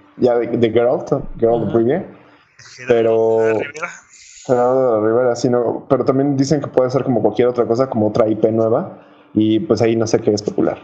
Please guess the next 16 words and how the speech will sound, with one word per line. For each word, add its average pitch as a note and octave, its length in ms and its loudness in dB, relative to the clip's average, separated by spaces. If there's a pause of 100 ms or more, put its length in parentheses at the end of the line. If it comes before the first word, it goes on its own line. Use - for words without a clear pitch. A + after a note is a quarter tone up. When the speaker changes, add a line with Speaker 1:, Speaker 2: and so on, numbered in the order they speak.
(140)
Speaker 1:
la - 80 0
verdad. G2 400 0
Yo B2 80 2
esperaría, A#2 840 0 (840)
para C3 140 2
empezar D3+ 280 0
quiero E3 240 2
jugar C3 220 0
ya B2 240 2 (640)
a G#2 300 0
Cyberpunk A#2+ 680 0 (500)
veinte A#2+ 240 0
setenta A#2 360 0
y - 40 -10
siete D3 300 0 (580)
y G2+ 480 -2